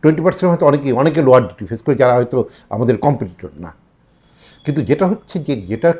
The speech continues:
কারণে হবে কি যে আমাদের কিন্তু অনেক প্রোডাক্টের, মানে প্রোডাক্টের ডিমান্ড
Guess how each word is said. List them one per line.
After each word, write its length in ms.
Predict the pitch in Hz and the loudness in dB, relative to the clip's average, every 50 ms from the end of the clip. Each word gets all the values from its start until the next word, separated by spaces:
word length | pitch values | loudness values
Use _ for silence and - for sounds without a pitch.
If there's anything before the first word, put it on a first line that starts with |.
| - | 0
কারণে 280 | 127 139 160 170 180 170 147 | 2 4 4 4 2 0 -2
হবে 220 | 104 104 104 131 147 | -2 -2 -4 -4 -6
কি 200 | 147 - 156 120 95 90 87 - | -4 -4 -4 -4 -4 -6 -8 -8
যে 160 | - 101 92 87 - _ _ _ _ _ - - _ _ _ _ | -8 -8 -8 -10 -12 _ _ _ _ _ -20 -20 _ _ _ _
আমাদের 320 | - 98 113 135 135 147 139 143 | -12 -8 -6 -4 -4 -4 -4 -4
কিন্তু 220 | - 151 147 139 110 | -8 -10 -10 -10 -8
অনেক 260 | 107 123 147 170 160 - - _ | -6 -2 -2 -2 -4 -4 -10 _
প্রোডাক্টের, 480 | 120 120 123 - - _ _ 104 87 - _ _ _ _ _ _ _ _ _ _ _ _ _ _ _ 95 | -4 -4 -4 -4 -6 _ _ -12 -12 -12 _ _ _ _ _ _ _ _ _ _ _ _ _ _ _ -12
মানে 140 | 92 90 87 - | -12 -12 -12 -10
প্রোডাক্টের 520 | - 104 101 104 - _ _ 156 143 110 87 | -8 -8 -8 -8 -12 _ _ -8 -8 -6 -6
ডিমান্ড 340 | 107 107 113 123 135 139 | -4 -2 -2 -2 -2 -4